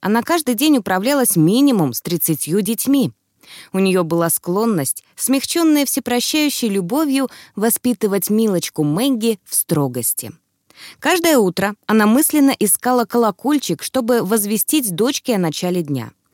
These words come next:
Она организовывала её детские будни с учительской тщательностью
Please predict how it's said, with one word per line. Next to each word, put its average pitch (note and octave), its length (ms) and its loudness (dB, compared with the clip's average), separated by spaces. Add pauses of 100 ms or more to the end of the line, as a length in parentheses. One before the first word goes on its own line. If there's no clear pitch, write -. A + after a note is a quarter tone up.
(280)
Она A#3 440 4
организовывала A3+ 800 2
её G#3+ 400 0
детские G3+ 480 -2
будни A3+ 400 0
с - 100 -2
учительской F#3+ 640 -2
тщательностью D#3 840 -2